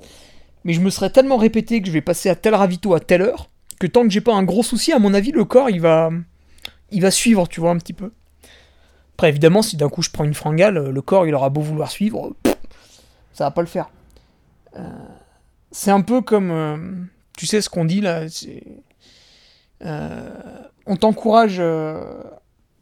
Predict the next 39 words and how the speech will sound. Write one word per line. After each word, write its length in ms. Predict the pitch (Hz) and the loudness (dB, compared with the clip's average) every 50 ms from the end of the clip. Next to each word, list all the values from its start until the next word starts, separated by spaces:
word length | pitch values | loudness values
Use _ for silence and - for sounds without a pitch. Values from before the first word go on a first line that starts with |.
| _ _ _ _ _ _ _ | _ _ _ _ _ _ _
à 100 | - 175 | 2 4
la 80 | 190 190 | 6 6
vaccination, 720 | 185 190 175 - - 208 190 175 - - 226 262 277 240 | 6 4 2 0 -2 -2 -2 -2 0 0 0 2 2 0
et 40 | 185 | 0
donc 220 | 160 170 170 156 | 0 -2 -4 -4
plus 140 | - - 226 | -2 0 0
on 80 | 220 | 0
te 80 | 208 220 | 2 0
le 80 | 220 190 | 2 2
répète, 420 | 185 180 - 214 233 208 220 - | 2 2 2 0 0 0 -2 -6
plus 160 | - - 190 | -10 -10 -10
tu 120 | - - 175 | -10 -8 -6
vas 100 | 180 180 | -6 -6
te 60 | 160 | -2
dire 220 | 165 214 214 - | -2 -2 -2 -2
que 100 | - - | -4 -6
oui, 180 | 165 160 185 202 | -4 -4 -4 -4
c'est 140 | - - 170 | -4 -4 -4
normal 340 | 165 156 160 180 202 196 | -4 -4 -4 -4 -6 -6
et 20 | 185 | -8
il 60 | 165 | -10
faut 140 | - - 170 | -8 -8 -8
le 40 | 165 | -8
faire. 280 | - - 185 - - _ _ _ _ - | -8 -12 -14 -14 -18 _ _ _ _ -6
Mais 100 | 180 160 | -2 -2
au 80 | 160 | -2
final, 340 | 147 - - 165 185 196 180 | -2 -4 -2 -2 -2 0 -2
les 200 | 160 156 147 160 | -4 -4 -2 -2
arguments 520 | 156 156 156 156 160 165 180 190 180 160 | -2 -2 -2 -2 -2 -2 -2 0 0 0
restent 280 | 147 156 165 - - - | 0 0 -2 -2 -2 -6
les 80 | 156 156 | -4 -2
mêmes 240 | 160 175 185 180 | -2 -2 -2 -4
que 140 | - - 151 | -6 -8 -10
ceux 180 | 139 - 175 165 | -8 -8 -6 -6
du 140 | 151 147 143 | -6 -6 -6
mois 180 | 143 147 151 | -6 -6 -6
dernier, 240 | 147 151 147 160 156 | -6 -6 -6 -6 -8
en 80 | 135 127 | -10 -12
fait. 260 | - - - _ | -16 -20 -20 _